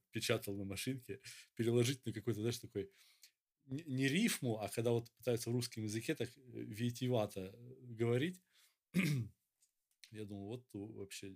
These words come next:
не в-, не въехал немного в, в то, что читаешь и переводишь.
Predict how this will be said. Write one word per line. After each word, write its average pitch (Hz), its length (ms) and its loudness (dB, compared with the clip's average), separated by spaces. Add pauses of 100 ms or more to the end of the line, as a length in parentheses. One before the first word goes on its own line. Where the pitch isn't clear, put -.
не 104 220 -10
в-, 98 140 -6
не 107 140 0
въехал 104 480 -2
немного 92 500 -4
в, 95 40 -14
в - 1200 -20
то, 98 80 -20
что - 180 -20
читаешь 120 540 -6
и - 20 -20
переводишь. 113 460 -12